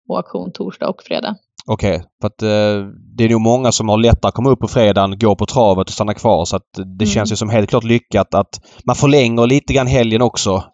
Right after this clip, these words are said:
Speaker 2: Eh, det blir
Speaker 1: Ja,
Speaker 2: ju
Speaker 1: men så är
Speaker 2: liksom
Speaker 1: det.
Speaker 2: en lucka mellan V sjuttiofem-tävlingarna
Speaker 1: Mm.
Speaker 2: på, på lördagen och lunchtravet på fredagen. Även om Stockholm har stort utbud så vore ju trettio, fyrtio hästar på en auktion liksom en,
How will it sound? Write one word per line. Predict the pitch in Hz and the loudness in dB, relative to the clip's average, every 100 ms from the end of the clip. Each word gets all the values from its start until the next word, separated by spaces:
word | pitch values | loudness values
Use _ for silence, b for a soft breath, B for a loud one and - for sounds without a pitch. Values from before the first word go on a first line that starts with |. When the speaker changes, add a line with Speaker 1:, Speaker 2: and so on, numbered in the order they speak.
| - | -6
Speaker 2:
Eh, | 104 101 | -2 0
det | 101 113 | 0 0
blir | 117 | 2
Speaker 1:
Ja, | |
Speaker 2:
ju | 107 | 2
Speaker 1:
men | 110 | 2
så | |
är | 247 | 0
Speaker 2:
liksom | 110 | 0
Speaker 1:
det. | 117 | 2
Speaker 2:
en | |
lucka | 120 135 _ - 104 | 2 0 _ -2 0
mellan | 117 127 107 101 b b - | 2 2 0 -2 b b 0
V | 120 117 | 2 2
sjuttiofem-tävlingarna | 117 107 107 107 107 104 104 | 0 -2 0 2 2 0 -2
Speaker 1:
Mm. | 101 | -2
Speaker 2:
på, | 110 104 | -2 -2
på | 113 | 0
lördagen | 113 104 95 98 | 2 2 2 0
och | 95 - | -2 -2
lunchtravet | 107 107 - 107 95 | -2 -2 -2 -2 -2
på | - | -4
fredagen. | 127 104 85 82 | -2 -2 -2 -2
Även | 101 98 | -2 -2
om | |
Stockholm | - 113 - 101 | -2 -2 0 -4
har | 98 | -2
stort | 117 107 | -2 -2
utbud | 107 113 - 98 90 | 0 -2 0 -2 -2
så | 101 98 - B B B B | 0 0 -2 B B B B
vore | 117 110 107 | 4 4 4
ju | 107 104 101 - _ - | 4 4 2 -4 _ 0
trettio, | 139 - 113 | 0 0 -2
fyrtio | 127 110 117 | 2 2 2
hästar | 127 123 - 101 104 - _ | 0 0 0 0 -2 -12 _
på | 117 | -4
en | 110 | -2
auktion | 107 139 107 95 98 | -2 0 0 0 -4
liksom | 95 107 101 | -4 -4 -2
en, | 101 101 | -4 -6